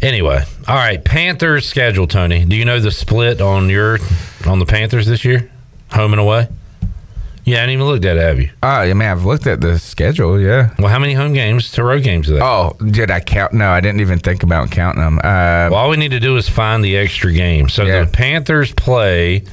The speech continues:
Speaker 1: it appears, the South this year. Their extra game is at Miami, so they'll play more on the road than they do at
Speaker 2: Okay.
Speaker 1: home.
Speaker 2: Okay.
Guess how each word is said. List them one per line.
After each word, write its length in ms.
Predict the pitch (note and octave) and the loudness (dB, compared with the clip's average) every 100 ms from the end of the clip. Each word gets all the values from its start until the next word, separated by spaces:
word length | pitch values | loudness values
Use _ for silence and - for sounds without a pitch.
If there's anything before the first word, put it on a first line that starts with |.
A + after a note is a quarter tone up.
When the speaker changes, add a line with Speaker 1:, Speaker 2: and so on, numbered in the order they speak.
| - - - - | -20 -20 -20 -8
Speaker 1:
it 140 | F#2 F#2+ | -2 0
appears, 720 | E2+ - C3 G2+ F2+ F2 D#2 | 0 0 0 0 2 2 0
the 760 | E2 F#2 F2+ F2 F2 E2+ E2+ D2+ - - - - | 0 0 0 0 0 0 0 -4 -8 -20 -20 -12
South 640 | - - B2+ C3 G2+ D#2 | -10 -4 -2 0 0 0
this 340 | E2+ F2 F2 - | 0 0 0 0
year. 320 | F#2 F2 G2+ | 0 0 0
Their 220 | F2 G#2 | 0 2
extra 360 | B2 C3+ - G#2 | 0 -2 -2 0
game 460 | G#2+ A#2+ G2+ F#2+ | 0 0 0 0
is 200 | E2+ F2 F#2 | 0 0 2
at 140 | F#2+ | 2
Miami, 440 | F#2 G2 A#2+ E2+ | 2 0 0 0
so 160 | C2+ D#2+ | 0 0
they'll 140 | E2+ E2+ | 0 0
play 420 | - F#2+ F2+ E2+ | 0 0 2 0
more 240 | E2 F2+ F#2+ | 0 2 2
on 100 | F#2 | 2
the 80 | |
road 260 | F2 F2 F#2 | 2 2 2
than 120 | E2+ | 2
they 100 | E2+ | 2
do 200 | E2 F2 | 2 2
at 60 | F2 | 2
Speaker 2:
Okay. 40 | |
Speaker 1:
home. 220 | A2 A#2 - - - D#2 | 0 0 -4 -8 -4 0
Speaker 2:
Okay. 240 | G2 G#2 | 0 2